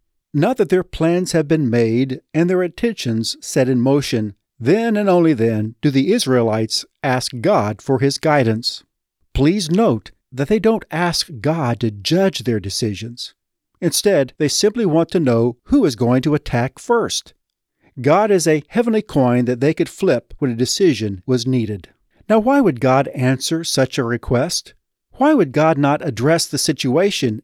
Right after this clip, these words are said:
and get them back on the right track? The Bible makes it clear that after an individual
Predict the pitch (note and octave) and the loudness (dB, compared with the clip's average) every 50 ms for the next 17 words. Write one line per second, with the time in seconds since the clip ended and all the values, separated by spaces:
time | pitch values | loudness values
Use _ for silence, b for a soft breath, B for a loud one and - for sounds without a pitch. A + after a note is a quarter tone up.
0 | _ - D#3 D3+ C3+ A2 - F#3 F#3+ - E3 C#3+ C3 - - C#3 C#3+ D#3+ D#3+ - | _ -6 -4 -4 -2 0 -2 -2 -2 0 0 0 0 0 0 0 0 0 0 -2
1 | D#3 D3 C#3 C3 B2 C#3 D#3 D#3+ D3+ - - - A3+ A3 F#3 - - _ - - | -2 0 0 0 0 2 0 0 -2 -4 -6 -4 -2 -2 -4 -4 -10 _ -20 -20
2 | _ _ _ _ _ _ _ _ - E3+ C3 - D#3 E3+ G#3 B3 A3 F3 D3 D3 | _ _ _ _ _ _ _ _ -2 -2 0 2 2 2 2 2 2 2 2 0
3 | E3+ - - - F#3+ - - - C#3+ B2 B2+ B2+ B2+ B2 - D#3+ D#3 F#3 G#3 - | 0 0 -2 -4 -4 -4 -2 0 2 2 2 2 2 0 -2 -2 -2 -2 -2 -2
4 | - G3 F3 F3+ G3 G3+ G3 C3+ C3+ C3 A2 A#2+ B2+ B2+ B2+ C3 C3+ | 0 0 0 2 2 0 2 2 0 0 0 0 0 0 0 -2 -6